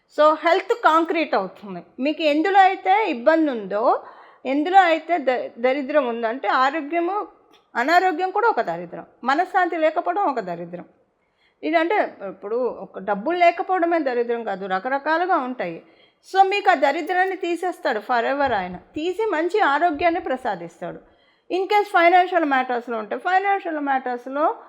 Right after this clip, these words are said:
అది తీసేసి ఆ అమ్మాయి మీకు లక్ష్మీ కటాక్షాన్ని ఇస్తాడు. ఆరోగ్య లక్ష్మ,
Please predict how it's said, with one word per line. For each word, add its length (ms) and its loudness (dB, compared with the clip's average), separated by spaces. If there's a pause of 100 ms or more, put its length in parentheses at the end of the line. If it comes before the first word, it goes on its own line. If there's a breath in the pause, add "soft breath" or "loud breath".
(140)
అది 200 0
తీసేసి 680 -6 (100)
ఆ 100 0
అమ్మాయి 400 -6
మీకు 260 -6
లక్ష్మీ 360 -6
కటాక్షాన్ని 580 -8
ఇస్తాడు. 260 -16 (460 soft breath)
ఆరోగ్య 440 0
లక్ష్మ, 720 -2